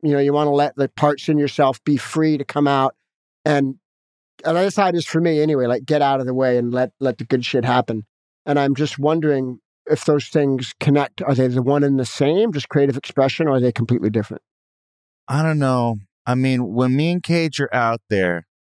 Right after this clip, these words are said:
Speaker 2: it's not always, but sometimes when we're firing on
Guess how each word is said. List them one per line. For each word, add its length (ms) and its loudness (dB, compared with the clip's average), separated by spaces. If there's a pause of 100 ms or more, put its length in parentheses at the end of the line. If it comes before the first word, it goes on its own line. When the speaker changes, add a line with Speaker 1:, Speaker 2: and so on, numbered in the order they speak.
(420)
Speaker 2:
it's 180 -12
not 220 0
always, 440 0
but 200 -4
sometimes 640 -2
when 200 0
we're 140 0
firing 540 -2
on 160 0